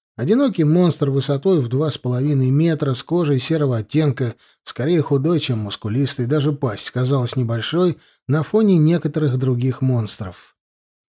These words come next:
Но я знал, что он совсем непрост, внешность обманчива. За нашими жизнями заявился Пикрот, монстр, владевший тем, что вызывало черную зависть даже у архимагов.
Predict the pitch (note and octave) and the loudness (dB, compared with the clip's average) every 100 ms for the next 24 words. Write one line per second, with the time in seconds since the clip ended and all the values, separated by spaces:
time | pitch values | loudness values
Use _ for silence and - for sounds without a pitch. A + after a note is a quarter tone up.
0 | - C3+ D3 C#3 B2+ A#2+ A2+ A#2+ B2+ A2+ | -2 0 2 0 0 -2 0 0 0 0
1 | - - B2+ E3 C3 D3+ - C#3 C3+ C3 | -4 -2 0 0 -2 -2 -2 0 2 0
2 | B2+ C#3 A#2 - B2 C#3 D3 - C3+ D3 | 0 -2 -2 -2 0 2 2 0 -2 0
3 | C#3 C#3+ C#3 - G2+ F2 - _ _ _ | 0 0 0 0 -4 -8 -14 _ _ _
4 | _ G#2+ D3 D3 E3 C#3+ C#3+ D3+ B2 C3+ | _ -2 0 0 0 0 0 2 2 2
5 | F#3+ F#3 F#3+ F#3 F3+ - _ _ _ _ | 2 4 6 6 4 0 _ _ _ _
6 | - G2+ E3 A3+ B3 - F#3 F3 D#3 D3+ | -12 -2 2 4 2 2 0 0 0 0
7 | G2+ - - B2 E3 D#3 - G2 - _ | -2 -10 -4 0 0 -2 -4 -12 -14 _
8 | G2+ A2+ C3+ D3+ F#3 - D3 B2 F3+ - | -8 -4 -2 -2 -2 -2 -2 0 -2 0
9 | C#3+ C#3 C3+ D#3 E3 D3 - E3 D#3 D3+ | 0 2 2 2 2 0 0 0 2 2
10 | C3+ D3 E3+ D#3+ C3 A#2+ D3 C3+ C#3+ C#3+ | 2 2 2 2 0 0 0 2 2 2
11 | C3 - C#3+ C#3+ A#2+ G2+ - | 0 2 2 2 0 -6 -16